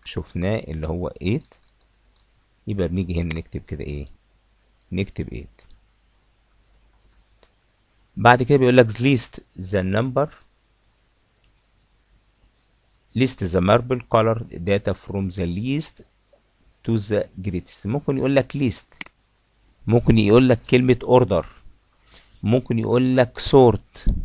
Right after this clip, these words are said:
اس او ار تي. ممكن يقول لك arrange،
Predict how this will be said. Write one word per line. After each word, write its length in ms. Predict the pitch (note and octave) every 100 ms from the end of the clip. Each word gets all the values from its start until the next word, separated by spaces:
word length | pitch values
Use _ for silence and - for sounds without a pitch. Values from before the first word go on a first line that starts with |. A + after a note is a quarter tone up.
| - _ _ _ _ _ _ _ _ _ _ _ _ _ _ _ _
اس 300 | B2 - -
او 400 | - G2+ A2+ G#2+
ار 80 | A2+
تي. 340 | - A#2+ G#2
ممكن 320 | - G#2 A2 G#2+
يقول 240 | G2 A#2+
لك 180 | A#2 -
arrange، 720 | G#2+ G#2 G#2 A#2 G#2+ E2+ -